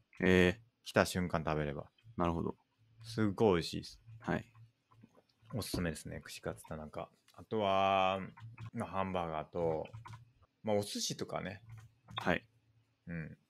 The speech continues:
Speaker 2: 頼みますね、ちょこちょこ。
Speaker 1: なんか、Uber初めてだったんですけど、
Speaker 2: はい。
Speaker 1: なんか、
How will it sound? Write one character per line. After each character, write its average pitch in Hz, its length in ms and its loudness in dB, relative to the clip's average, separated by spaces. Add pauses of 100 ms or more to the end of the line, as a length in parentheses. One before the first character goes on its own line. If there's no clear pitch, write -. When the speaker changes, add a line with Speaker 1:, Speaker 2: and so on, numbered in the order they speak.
(280)
Speaker 2:
頼 80 200 -10
み 73 100 -8
ま 71 140 -14
す - 140 -16
ね、 - 160 -10 (140)
ち - 100 -18
ょ - 40 -20
こ - 80 -10
ち - 100 -14
ょ - 40 -20
こ。 - 120 -20 (1300)
Speaker 1:
な - 80 -4
ん - 20 -4
か、 95 80 4
Uber 139 280 10
初 120 200 4
め 120 80 6
て 95 80 2
だ 90 80 4
っ - 60 -2
た 87 80 0
ん 85 40 2
で 87 40 -2
す - 60 -10
け 90 80 0
ど、 85 380 2 (360)
Speaker 2:
は 90 180 -8
い。 - 140 -10 (640)
Speaker 1:
な 110 120 0
ん 95 40 -8
か、 - 340 2